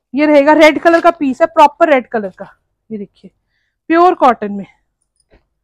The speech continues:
Party wear article, और ये आप अपनी राखी में भी यूज कर सकते हो। ये देखिए, प्योर कॉटन में नेकलाइन बहुत ही सुंदर बनी है work के साथ, दामन भी बहुत सुंदर है इसका, back पर भी same print मिलेगा, Cotton के साथ में bottom रहेगी,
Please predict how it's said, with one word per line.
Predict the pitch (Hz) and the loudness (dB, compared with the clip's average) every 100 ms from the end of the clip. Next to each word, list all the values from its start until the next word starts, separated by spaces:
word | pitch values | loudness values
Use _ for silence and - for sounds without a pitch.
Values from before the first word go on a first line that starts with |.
| _ _ _ _ _ | _ _ _ _ _
Party | 285 285 330 | 2 2 2
wear | 330 339 | 2 4
article, | 285 285 311 | 4 2 0
और | 349 | 2
ये | 330 | 2
आप | 320 320 | 0 0
अपनी | - 330 330 | -4 -4 0
राखी | 311 262 - | 2 0 0
में | 311 320 | -4 -2
भी | 311 | -2
यूज | 302 247 | -2 -2
कर | 277 | -4
सकते | 254 262 - | -4 -8 -8
हो। | 294 | -6
ये | 302 | -6
देखिए, | 262 247 302 302 _ _ _ _ - | -8 -10 -10 -12 _ _ _ _ -4
प्योर | 302 330 | 0 0
कॉटन | 330 277 269 285 | 2 2 2 -2
में | 311 | 0
नेकलाइन | 285 269 285 294 | -2 0 -2 0
बहुत | 254 262 285 | 0 0 0
ही | |
सुंदर | 294 262 269 | -4 -4 -4
बनी | 262 254 262 | -4 -6 -6
है | 285 | -6
work | 240 240 - | -6 -8 -8
के | 269 | -14
साथ, | - 262 294 - _ - _ | -4 -2 -2 -6 _ -20 _
दामन | 233 254 254 285 | 0 0 0 -4
भी | 294 | -4
बहुत | 247 262 | -4 -4
सुंदर | 277 247 247 | -4 -4 -2
है | 262 | -2
इसका, | 247 294 | -4 -6
back | 240 247 233 | 0 0 0
पर | - | -8
भी | 254 | -10
same | 285 269 254 | -8 -6 -6
print | 240 269 247 | -6 -6 -6
मिलेगा, | 254 247 262 285 _ _ _ _ | -2 -2 -2 -6 _ _ _ _
Cotton | 285 262 285 294 | 0 2 0 -4
के | 320 | -4
साथ | 302 262 | -2 -2
में | 277 | -4
bottom | 247 226 262 269 | -4 -6 -6 -6
रहेगी, | 262 262 240 311 | -4 -4 -6 -10